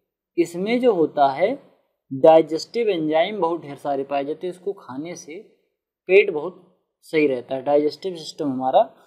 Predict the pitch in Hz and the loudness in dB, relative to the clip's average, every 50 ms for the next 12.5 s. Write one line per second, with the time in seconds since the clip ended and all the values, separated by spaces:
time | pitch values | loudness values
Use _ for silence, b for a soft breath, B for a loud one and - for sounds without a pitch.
0 | b b b _ - - - 156 143 135 127 120 113 113 - - 123 131 131 - | b b b _ -14 -4 0 2 2 2 2 0 -4 -8 -8 -8 -8 -6 -6 -6
1 | 151 156 165 165 180 202 196 196 180 175 180 165 170 156 156 - 185 196 220 226 | -4 -4 -2 2 2 2 2 0 -4 -8 -2 -2 -2 -2 -2 -4 -6 -4 -4 -6
2 | - _ - - 190 180 - - 156 135 135 135 135 139 135 151 180 208 170 147 | -8 _ -6 -6 -6 -2 0 2 4 4 4 4 4 0 -4 -6 -8 0 2 2
3 | 131 120 117 117 113 110 _ _ _ _ _ _ _ _ 160 151 147 123 - - | 2 2 0 -6 -8 -12 _ _ _ _ _ _ _ _ 0 0 0 0 0 -6
4 | _ _ _ _ _ _ _ - 156 - - - 233 226 247 240 202 175 165 160 | _ _ _ _ _ _ _ -12 -12 -2 2 4 4 4 4 4 6 6 6 6
5 | 156 165 156 160 160 180 214 202 185 170 170 185 190 175 147 131 - - 127 123 | 4 0 -4 -2 2 2 2 2 2 -4 -10 -10 -10 -10 -12 -12 -12 -14 -16 -16
6 | 123 143 180 226 - _ _ _ _ _ _ _ _ _ _ _ _ _ _ _ | -16 -16 -18 -20 -20 _ _ _ _ _ _ _ _ _ _ _ _ _ _ _
7 | - 156 147 147 156 156 - 233 254 240 - - _ _ _ _ _ _ _ - | 0 2 2 2 2 0 -2 -2 -2 -2 -6 -12 _ _ _ _ _ _ _ -4
8 | 143 139 135 127 - - - - - _ _ _ _ - 147 - - - 202 190 | -4 -4 -4 -6 -10 -14 -14 -14 -16 _ _ _ _ -16 -16 -12 -2 0 0 2
9 | 165 160 147 - 151 147 147 143 190 196 185 175 151 143 139 131 127 123 120 120 | 2 0 0 0 0 -2 0 0 -2 -2 0 -2 -2 -2 -2 -4 -4 -6 -8 -6
10 | - 135 131 135 165 202 269 - _ _ _ _ _ _ _ _ _ _ _ _ | -2 -2 0 0 0 -4 -6 -10 _ _ _ _ _ _ _ _ _ _ _ _
11 | - - 131 135 139 135 - 214 240 240 - - _ _ _ _ _ _ _ _ | -6 -4 -2 -2 -2 0 2 2 0 0 -2 -10 _ _ _ _ _ _ _ _
12 | - 143 139 135 131 131 131 - 127 117 | -4 -2 0 0 0 -2 -4 -6 -8 -8